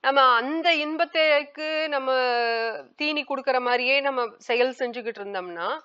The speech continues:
நம்மளுக்கு நம்மளோட ஃபைனல் டெஸ்டினேஷன் வந்து பகவானை போய் அடைய முடியாது.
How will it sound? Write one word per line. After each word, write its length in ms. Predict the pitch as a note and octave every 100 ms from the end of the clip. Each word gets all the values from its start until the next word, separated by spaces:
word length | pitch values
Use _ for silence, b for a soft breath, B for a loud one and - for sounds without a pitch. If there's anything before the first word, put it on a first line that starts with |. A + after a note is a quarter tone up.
| b b b b b
நம்மளுக்கு 420 | C4 C4+ C#4+ C#4+ D4+ G#4+ A4 _ _ _ _ _ _ -
நம்மளோட 460 | A#3+ B3+ B3+ B3 A#3+ -
ஃபைனல் 380 | C4+ D4+ D#4
டெஸ்டினேஷன் 720 | B3+ B3+ - D4+ C#4+ C#4 C4 B3+
வந்து 480 | A#3 A#3+ D#4+ A4+ F4
பகவானை 440 | G3+ A3 B3+ B3+
போய் 260 | A#3 A3 B3
அடைய 360 | B3+ G3 A3 C4
முடியாது. 600 | B3 B3 A#3 G#3+ F3